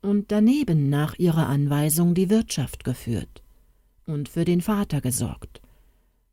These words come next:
der von Kummer und Gram tief gebeugt war.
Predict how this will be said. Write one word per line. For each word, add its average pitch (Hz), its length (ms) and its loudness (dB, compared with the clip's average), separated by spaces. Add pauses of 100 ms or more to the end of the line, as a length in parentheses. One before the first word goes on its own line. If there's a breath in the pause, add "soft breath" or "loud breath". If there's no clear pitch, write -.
(140)
der 202 160 -4
von 214 220 0
Kummer 262 340 4
und 147 180 -2
Gram 170 340 2
tief 151 280 -4
gebeugt 170 540 -2
war. 123 300 -4